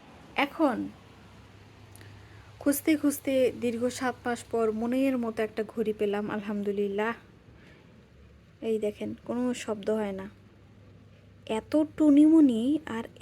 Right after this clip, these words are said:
এত নিঃশব্দ যে সকালে আমার ঘুমই ভাঙে না। কি একটা সমস্যা, মানে কোনো শব্দ নাই। আর অ্যালার্ম দিলে, হুম, চলে আর কি। তা আমি খুবই খুশি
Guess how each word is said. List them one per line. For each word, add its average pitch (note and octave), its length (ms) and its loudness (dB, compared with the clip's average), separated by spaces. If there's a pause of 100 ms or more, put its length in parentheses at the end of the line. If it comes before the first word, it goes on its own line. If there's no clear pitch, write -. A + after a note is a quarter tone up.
এত - 140 -6 (200)
নিঃশব্দ C4 520 0 (300)
যে A#3+ 80 2 (120)
সকালে A#3+ 360 -4
আমার A#3+ 140 -4 (100)
ঘুমই G#3 340 -2
ভাঙে G3+ 320 -4
না। G#3 60 -6 (1120)
কি D4 140 -2 (140)
একটা - 160 -10 (120)
সমস্যা, A3 460 -6 (1000)
মানে D#4 220 2
কোনো D#4+ 120 8 (120)
শব্দ A#3 180 0 (140)
নাই। F#3 100 -4 (1500)
আর C#4 160 8 (380)
অ্যালার্ম D4+ 320 8 (100)
দিলে, E4 220 8 (380)
হুম, C#4 240 4 (320)
চলে D#4+ 280 8 (100)
আর A#3 80 0 (100)
কি। G#3+ 140 -2 (1700)
তা C#4 100 4 (160)
আমি C4 120 6 (120)
খুবই B3+ 220 2 (120)
খুশি B3 340 -4